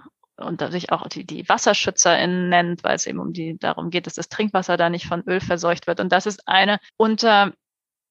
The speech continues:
indigener Leadership stehende Bewegung. Das ist nicht eine rein indigene Bewegung. Ja, es wäre, also ich meine,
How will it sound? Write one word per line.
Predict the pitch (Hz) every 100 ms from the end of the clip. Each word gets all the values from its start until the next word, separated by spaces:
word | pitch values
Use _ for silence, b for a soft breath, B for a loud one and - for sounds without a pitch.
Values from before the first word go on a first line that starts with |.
| _
indigener | - - 202 202 180 202 214 196
Leadership | 208 269 220 - 196 -
stehende | - 190 175 170 - -
Bewegung. | - 170 175 -
Das | 160 156
ist | 165
nicht | 196 -
eine | 196
rein | 190 247 254
indigene | - 170 170 170
Bewegung. | 170 160 170
Ja, | 175
es | 185 -
wäre, | 160
also | 170
ich | 175
meine, | 165 165 165